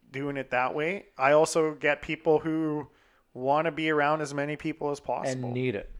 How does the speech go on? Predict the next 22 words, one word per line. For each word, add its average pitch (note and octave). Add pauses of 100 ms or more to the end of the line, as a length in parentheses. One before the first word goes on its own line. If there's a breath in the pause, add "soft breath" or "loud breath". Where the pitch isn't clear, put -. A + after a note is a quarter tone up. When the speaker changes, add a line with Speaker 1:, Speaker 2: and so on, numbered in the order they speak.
(120)
Speaker 1:
And D3
need F3+
it. A#2
Speaker 2:
Yeah, G#2+ (100)
it's -
important A#2+
to G#2 (640 loud breath)
not B2
closure, C3
but A2+
to -
deal A2
with A2+
things. A#2
And F#2+ (800)
yeah, A#2+
'cause G#2+ (280 loud breath)
you B2+
don't C#3+
know B2 (300 loud breath)
until C#3
you, C#3